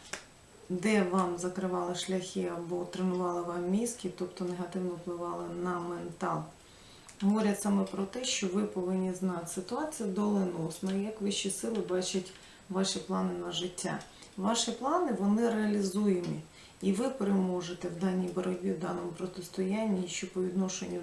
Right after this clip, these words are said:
до планів ви реалізуєте, досягнете результативності. Але от єдине, що паралельно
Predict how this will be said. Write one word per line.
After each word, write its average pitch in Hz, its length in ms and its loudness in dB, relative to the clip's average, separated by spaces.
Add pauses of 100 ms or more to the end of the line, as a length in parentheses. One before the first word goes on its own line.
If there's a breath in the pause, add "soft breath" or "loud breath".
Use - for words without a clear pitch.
до 180 60 2
планів 190 580 0
ви 196 140 4
реалізуєте, 190 880 2 (480 loud breath)
досягнете 196 600 2
результативності. 170 960 -6 (520 loud breath)
Але 196 200 4
от 196 160 0
єдине, 226 440 0
що - 240 -4
паралельно 202 680 0